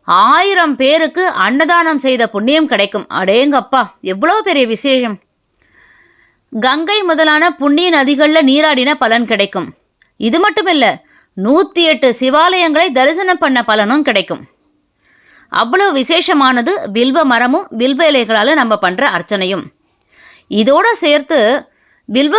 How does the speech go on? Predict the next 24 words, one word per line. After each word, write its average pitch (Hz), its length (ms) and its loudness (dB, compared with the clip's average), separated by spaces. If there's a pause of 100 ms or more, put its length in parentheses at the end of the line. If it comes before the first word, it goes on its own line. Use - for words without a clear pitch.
மரத்தோட 339 520 0
காத்து 294 380 0
நம்ம 311 180 0 (100)
சுவாசிக்கிறதுனால, 247 1080 0 (460)
அதன் 262 320 0
நிழல் 330 400 0
நம்ம 254 400 0
உடல்ல 339 200 2 (100)
படுறதுனால 254 720 0 (340)
நமக்கு 254 340 -2
அதீத 262 420 0
சக்தி 285 360 -2
கிடைக்கும். 220 460 -4 (1080)
சிவபெருமானுக்கு 302 880 2
பிரியமான 285 500 2
இந்த 269 240 0
வில்வ 262 260 -2
அர்ச்சனை 311 520 0
மூலமா 254 540 2 (560)
சிவனோட 403 380 2 (140)
அருட்கடாட்சத்தை 277 760 -2
நம்மளால 226 360 0
பெற 208 280 0
முடியும். 202 420 -2